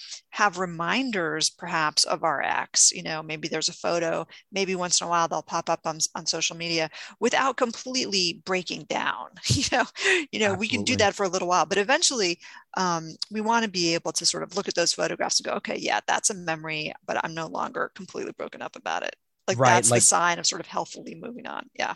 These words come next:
Speaker 2: E-, exactly. Like, dissociate between the, either an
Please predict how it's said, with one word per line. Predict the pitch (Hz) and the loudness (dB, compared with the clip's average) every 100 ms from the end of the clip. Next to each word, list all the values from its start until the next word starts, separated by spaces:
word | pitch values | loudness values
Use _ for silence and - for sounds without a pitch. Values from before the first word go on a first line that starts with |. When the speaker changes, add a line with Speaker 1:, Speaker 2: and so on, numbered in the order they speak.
| - | -10
Speaker 2:
E-, | - | -6
exactly. | 139 113 127 113 123 | -4 4 4 4 4
Like, | 110 - | 2 2
dissociate | 135 - 131 123 131 120 113 - | 0 2 0 0 0 0 0 -2
between | 110 - 113 | -4 -2 -2
the, | 107 - - - | -2 -6 -10 -6
either | 117 101 | -4 -4
an | 98 | -6